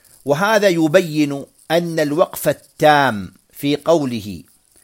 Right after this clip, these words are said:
"وله من في السماوات والأرض" ها هنا، ثم يبتدئ: ومن عنده لا يستكبرون عن عبادته ولا يستحسرون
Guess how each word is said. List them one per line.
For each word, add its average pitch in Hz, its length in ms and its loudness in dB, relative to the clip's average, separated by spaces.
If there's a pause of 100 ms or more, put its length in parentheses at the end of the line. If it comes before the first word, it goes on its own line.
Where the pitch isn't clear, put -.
(220)
"وله 143 720 0
من 143 380 -4
في - 100 -8
السماوات 147 960 0
والأرض" 110 600 -2 (520)
ها 135 180 0
هنا، 127 360 -4 (640)
ثم 233 340 -2
يبتدئ: 135 760 2 (720)
ومن 190 500 -2
عنده 160 720 -2
لا 147 200 -2
يستكبرون 170 920 -4
عن 139 300 -4
عبادته 123 1000 -2
ولا 135 500 0
يستحسرون 143 1500 -4